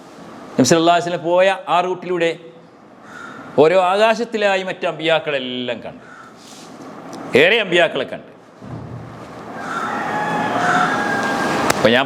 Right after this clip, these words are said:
പറഞ്ഞു വന്ന ഇതാ, അവരോടൊക്കെ സ്വാഗത നിമിത്തങ്ങൾക്ക് പറഞ്ഞത് മാത്രമല്ല, "വദഅ ലീ ബി ഖൈർ" എന്ന ഹദീസിലുണ്ട്, എനിക്ക് വേണ്ടി ഖൈർ കൊണ്ട് പ്രാർത്ഥിച്ചു. അമ്പിയാക്കൾക്കുള്ള ആത്മാവുകൾ ഖൈർ കൊണ്ട് പ്രാർത്ഥിക്കുക. അപ്പൊ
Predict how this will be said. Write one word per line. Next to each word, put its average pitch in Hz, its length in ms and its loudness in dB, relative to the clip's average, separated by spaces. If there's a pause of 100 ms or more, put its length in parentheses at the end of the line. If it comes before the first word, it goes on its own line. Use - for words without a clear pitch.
പറഞ്ഞു 156 240 2
വന്ന 190 200 4
ഇതാ, 180 120 4 (440)
അവരോടൊക്കെ 143 460 4 (1000)
സ്വാഗത 135 380 4
നിമിത്തങ്ങൾക്ക് 165 480 2
പറഞ്ഞത് 165 340 0
മാത്രമല്ല, 160 440 2
"വദഅ 151 360 2 (200)
ലീ 226 100 2 (140)
ബി 233 60 2 (100)
ഖൈർ" 233 280 4
എന്ന 202 160 -2
ഹദീസിലുണ്ട്, 139 440 -8 (260)
എനിക്ക് 139 280 -2
വേണ്ടി 139 180 2 (100)
ഖൈർ 131 260 2
കൊണ്ട് 123 200 -2
പ്രാർത്ഥിച്ചു. 92 480 -6 (2500)
അമ്പിയാക്കൾക്കുള്ള 151 720 4
ആത്മാവുകൾ 165 520 2 (1300)
ഖൈർ 262 280 6
കൊണ്ട് 294 240 4
പ്രാർത്ഥിക്കുക. 262 480 2 (1400)
അപ്പൊ 143 120 6